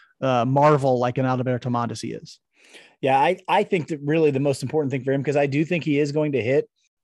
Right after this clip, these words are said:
Speaker 2: is that he stick in center field. He's gotta show that he can be an above average center fielder at Kauffman,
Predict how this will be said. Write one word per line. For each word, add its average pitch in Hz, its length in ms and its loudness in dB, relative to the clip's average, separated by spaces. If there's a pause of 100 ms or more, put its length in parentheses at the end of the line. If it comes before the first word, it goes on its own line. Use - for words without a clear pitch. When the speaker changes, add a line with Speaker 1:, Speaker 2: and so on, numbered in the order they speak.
(140)
Speaker 2:
is 127 160 -2
that 147 140 2
he 143 100 -2
stick 160 300 -4
in 127 100 0
center 127 320 -2
field. 110 360 -4 (320)
He's 123 200 -4
gotta 156 280 4
show 147 260 2
that 139 100 4
he 131 100 0
can 135 180 -2
be 131 120 0
an 127 80 0
above 127 360 2
average 123 480 0
center 127 200 -2
fielder 120 360 0
at 104 80 -8
Kauffman, 117 460 -2